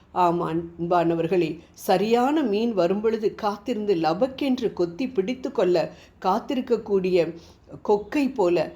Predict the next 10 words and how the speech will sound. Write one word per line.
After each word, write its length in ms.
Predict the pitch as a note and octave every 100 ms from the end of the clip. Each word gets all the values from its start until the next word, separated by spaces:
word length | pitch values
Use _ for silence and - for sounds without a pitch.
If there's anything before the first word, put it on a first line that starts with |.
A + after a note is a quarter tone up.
| -
நாமும் 680 | - E3 F#3 B3+ C#4+ G#3+ - - E3+
ஆண்டவருடைய 760 | G3+ C#4+ C#4+ B3+ G3 F3 E3+
நேரத்திற்காக 960 | D#3+ F3+ B3 C4 C4+ G#3+ - E3 E3 E3+ - - _ -
காத்திருப்போம். 800 | A3 C4 B3+ G3+ E3+ F3 E3 E3+ - - D#3 G3+
ஜெயம் 300 | F#3 F#3+ G3
பெறுவோம், 540 | F3+ D#3 D3+ D#3 - - - -
வெற்றி 360 | F3+ G#3 - G3
பெறுவோம், 500 | E3+ E3 E3 D#3+ D3+ - -
வெற்றி 340 | F#3+ G3+ - F#3+
பெறுவோம். 520 | F3 D#3+ D#3 D3+